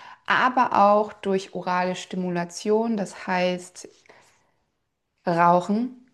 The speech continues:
Kaugummi kauen, ständig wieder etwas essen.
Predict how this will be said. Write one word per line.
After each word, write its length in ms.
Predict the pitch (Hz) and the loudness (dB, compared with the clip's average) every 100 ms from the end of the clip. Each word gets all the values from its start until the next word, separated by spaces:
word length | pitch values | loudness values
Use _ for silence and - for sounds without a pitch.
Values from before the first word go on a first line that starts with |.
| - | -10
Kaugummi 540 | - 190 185 190 185 | 2 4 4 2 0
kauen, 520 | 185 - 180 180 185 - _ _ _ | -4 -8 -6 -6 -6 -12 _ _ _
ständig 580 | - 202 196 190 - | 2 4 4 0 -4
wieder 380 | 180 170 175 175 | -4 0 0 -2
etwas 480 | 175 - 165 165 - _ - | -6 -4 -2 -2 -6 _ -6
essen. 460 | 175 175 - 202 | -4 -4 -10 -12